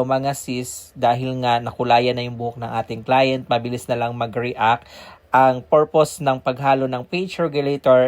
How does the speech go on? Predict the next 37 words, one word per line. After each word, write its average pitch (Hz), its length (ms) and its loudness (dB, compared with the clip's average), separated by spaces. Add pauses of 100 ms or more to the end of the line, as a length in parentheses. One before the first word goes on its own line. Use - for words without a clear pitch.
is 123 240 -10
para 131 160 4
ma-dilute 120 640 -4 (140)
yung 113 420 -8 (400)
ating 120 320 -2
rebonding 139 560 0
cream 160 400 -4
one 131 320 4
or 135 160 -2
ito 139 160 -4
rin 135 80 0
magsisilbing 123 640 -8
pinaka-band 117 640 -2
protector. 101 1040 -4
So - 160 -2
nakulayan 156 640 2
na 156 160 -4
natin 156 240 -8
yung 151 240 -8
ating 143 320 -2
client's 135 480 -2
hair 131 240 -4
dito, 143 480 -2
then 135 240 -8
proceed 131 480 -12
na 127 160 -8
tayo 135 560 -2
sa 135 560 -4 (320)
application 156 640 -6
naman 147 320 0
ng 143 160 -6
rebonding 135 640 -4
cream 139 320 -6
one 127 400 -2
after 127 480 -2
hair 151 240 4
coloring 139 720 0